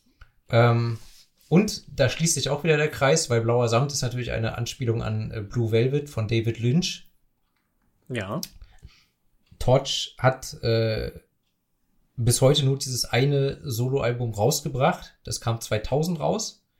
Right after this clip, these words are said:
Speaker 1: Aber das ist wirklich von vorne bis hinten ein Meisterwerk. Und es ist halt eins der wichtigsten Deutschrap-Alben, das sehr viele Leute, äh, beeinflusst, inspiriert und geprägt hat.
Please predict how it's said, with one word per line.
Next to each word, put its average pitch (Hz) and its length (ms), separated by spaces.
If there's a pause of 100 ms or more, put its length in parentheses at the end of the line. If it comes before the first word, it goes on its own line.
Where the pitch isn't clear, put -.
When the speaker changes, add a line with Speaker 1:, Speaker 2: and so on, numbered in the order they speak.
(680)
Speaker 1:
Aber 113 260
das 117 180
ist 135 200
wirklich - 580
von 120 200
vorne 147 340
bis 139 200
hinten 135 600 (1700)
ein 113 80
Meisterwerk. 131 760 (480)
Und 113 400 (460)
es - 220
ist 175 160
halt 143 120
eins 139 220
der 120 100
wichtigsten 120 600 (380)
Deutschrap-Alben, 127 720
das 113 200
sehr 113 280
viele 113 200
Leute, 110 500
äh, 107 300 (160)
beeinflusst, 123 680
inspiriert 120 640
und 113 200
geprägt 123 460
hat. - 240